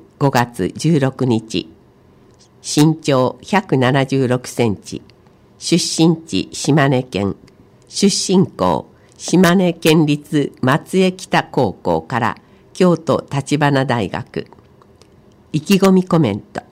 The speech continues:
日々学びながら自分の強みであるオフェンスでチームにいい流れを作ることができるよう頑張ります。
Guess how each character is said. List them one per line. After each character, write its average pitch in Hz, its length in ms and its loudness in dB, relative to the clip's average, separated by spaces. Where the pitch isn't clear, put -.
日 135 500 -2
々 139 180 0
学 180 160 4
び 226 100 4
な 226 160 4
が 127 120 0
ら 107 220 -2
自 147 180 2
分 190 260 6
の 185 120 4
強 202 300 2
み 226 140 4
で 160 100 0
あ 123 160 0
る 104 220 0
オ 147 120 0
フ 151 100 0
ェ 214 120 6
ン 208 40 2
ス 202 180 -8
で 165 200 4
チ 220 140 2
ー 214 80 6
ム 156 140 6
に 135 420 2
い 180 40 4
い - 20 4
流 131 300 0
れ 143 120 2
を 143 140 0
作 - 260 -2
る 156 100 0
こ 151 140 -2
と 135 120 0
が 123 140 2
で 143 160 2
き - 140 -8
る 160 140 0
よ 160 300 2
う - 60 -14
頑 117 220 -2
張 90 100 -4
り 90 120 -4
ま 76 140 -6
す。 - 240 -10